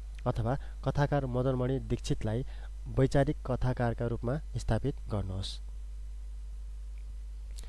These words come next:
त्यसै गरी अन्तिम रहेको छ यो चाहिँ, अ, हेर्न, तपाईँहरू हेर्न सक्नुहुन्छ, नेपाली उपन्यास, अ, परम्परामा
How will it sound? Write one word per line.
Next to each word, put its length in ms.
त्यसै 180
गरी 180
अन्तिम 380
रहेको 280
छ 80
यो 140
चाहिँ, 200
अ, 280
हेर्न, 140
तपाईँहरू 300
हेर्न 120
सक्नुहुन्छ, 340
नेपाली 640
उपन्यास, 540
अ, 640
परम्परामा 640